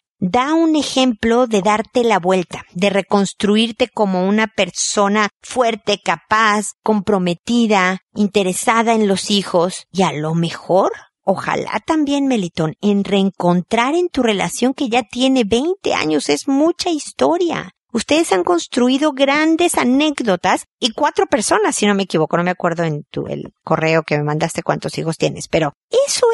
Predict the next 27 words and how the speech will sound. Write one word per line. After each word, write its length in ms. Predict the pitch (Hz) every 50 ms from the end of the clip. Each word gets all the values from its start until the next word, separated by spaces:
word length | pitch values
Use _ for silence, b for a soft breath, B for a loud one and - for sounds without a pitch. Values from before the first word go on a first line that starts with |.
| - - -
eso 200 | 370 - 480 453 _ -
pesa, 460 | - 381 554 605 - - 359 220 185
Melitón. 560 | 190 170 156 147 151 143 - - 143 - - - _ _ _ _ - -
Y 120 | 247 254 202 190 175 -
volver 640 | - 220 220 214 220 226 190 190 262 294 320 349 381 392 - _ _
a 160 | - 262 - -
conectar 800 | - 240 233 214 208 196 180 _ _ - - 262 269 285 - _ -
con 320 | - 294 285 262 240 220
lo 140 | 214 208 196 _
que 160 | - - 190
los 300 | 185 180 175 175 - -
encantó 720 | 175 175 165 - - 160 160 170 170 - - 254 262 269
en 160 | 277 262 233 202
el 160 | 180 170 165
inicio 480 | 160 156 151 143 139 - - - -
y 120 | - - 170
apreciar 600 | 175 - - - 180 170 - - - 294 302 302
lo 140 | 339 339 330 _ -
que 100 | - 294
ella 220 | 285 285 311 311 _ -
pone 300 | - 269 285 277 262 262
en 160 | 254 247 226
la 80 | 208 196
relación 680 | - 180 175 165 160 151 - - 165 156 143 - - _ _ _ _
y 180 | - 254 240 214 - _ -
que 160 | - 226 208 220 _
tú 420 | - - 285 294 302 302 302 311